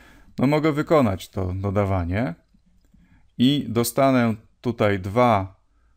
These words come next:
dodać minus jeden to będzie po prostu jeden. No to jedynki mogę nie pisać w ogóle, no bo jeden razy wektor to będzie po prostu ten wektor, czyli napiszę tutaj właśnie tak, że to jest i, dodać, no a jaka będzie tutaj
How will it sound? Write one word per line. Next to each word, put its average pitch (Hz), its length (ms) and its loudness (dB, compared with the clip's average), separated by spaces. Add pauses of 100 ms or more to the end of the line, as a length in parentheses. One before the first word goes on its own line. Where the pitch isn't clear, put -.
(100)
dodać 107 300 -2
minus 110 260 0
jeden 117 220 2
to 107 100 -2
będzie 110 240 0
po 107 100 0
prostu 113 560 -2 (160)
jeden. 123 560 0 (560)
No 226 60 -10
to - 360 -2 (140)
jedynki 170 520 -2
mogę 165 300 0
nie 160 160 -2
pisać 110 360 -2
w 101 60 -4
ogóle, 98 220 -2
no 98 100 -2
bo 107 100 2
jeden 139 180 4
razy 117 240 2
wektor 127 280 -2
to 120 80 -2
będzie 117 180 0
po 101 100 -2
prostu 131 300 -2
ten 110 160 0
wektor, 107 420 -2
czyli 107 160 -6
napiszę 101 420 -4
tutaj 98 200 -4
właśnie 95 300 -4
tak, 95 260 -2
że 95 80 -10
to - 100 -8
jest - 300 -10
i, 143 380 0 (800)
dodać, 113 1000 0 (580)
no 113 120 -2
a 117 60 2
jaka 139 260 0
będzie 127 340 0
tutaj 113 460 -2